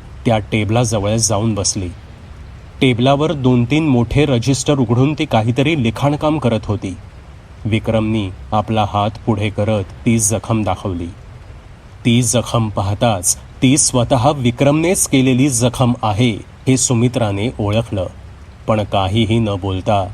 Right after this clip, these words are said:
तिने टेबलाच्या ड्रॉवरमधील कॉटन काढला. त्यावर थोडं डिसइन्फेक्टंट लिक्विड घेऊन ती जखम साफ करू लागली. एका हाताने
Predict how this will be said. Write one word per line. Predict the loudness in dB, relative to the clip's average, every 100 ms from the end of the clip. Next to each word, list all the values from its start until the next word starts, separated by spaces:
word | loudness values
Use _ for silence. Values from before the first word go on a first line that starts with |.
| -12 -4
तिने | 0 0
टेबलाच्या | -2 -2 0 0 0 0
ड्रॉवरमधील | 0 2 0 0 -2 -2 0 -2 0
कॉटन | -2 0 0 0
काढला. | -2 -2 -6 -8 -18 -20 -20 -20 -20 -2 2
त्यावर | 4 4 0 0
थोडं | 0 2 2 2
डिसइन्फेक्टंट | 2 2 0 0 0 -2 0 0 2
लिक्विड | 0 0 0
घेऊन | 0 0 2 2
ती | 2 0
जखम | 0 0 2
साफ | 2 2 2 0 0
करू | -2 0
लागली. | -2 -4 -8 -10 -14 -18 -18 -18 -18 -4
एका | -2 2 2
हाताने | 2 0 0 0 -2